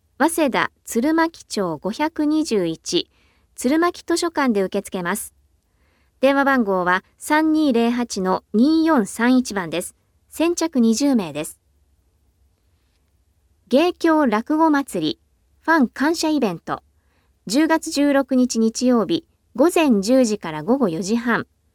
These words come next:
内容は落語会。出演は、桂歌丸、三遊亭小遊三、春風亭昇太、米助、笑福亭鶴光、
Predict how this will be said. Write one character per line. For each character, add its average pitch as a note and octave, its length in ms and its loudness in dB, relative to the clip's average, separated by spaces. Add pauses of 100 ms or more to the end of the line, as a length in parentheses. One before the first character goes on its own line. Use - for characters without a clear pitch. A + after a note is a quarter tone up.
(440)
内 B3 180 4
容 A3+ 200 2
は F#3+ 120 0
落 C#4+ 280 -4
語 D#4 160 0
会。 E3 320 -8 (460)
出 - 220 -6
演 B3+ 200 2
は、 G#3+ 200 0 (220)
桂 C#4+ 460 0
歌 G3+ 260 -2
丸、 G3+ 400 0 (160)
三 D4+ 380 0
遊 D4 200 2
亭 B3 240 0
小 G#3+ 200 -4
遊 G#3 260 2
三、 - 220 -4 (240)
春 E4 280 0
風 D4+ 280 -2
亭 A#3+ 260 0
昇 G#3+ 300 -2
太、 - 220 -4 (680)
米 B3 260 4
助、 - 360 -8 (440)
笑 D#4 220 2
福 - 160 -14
亭 C#4 220 0
鶴 A3+ 260 -2
光、 D3 300 -8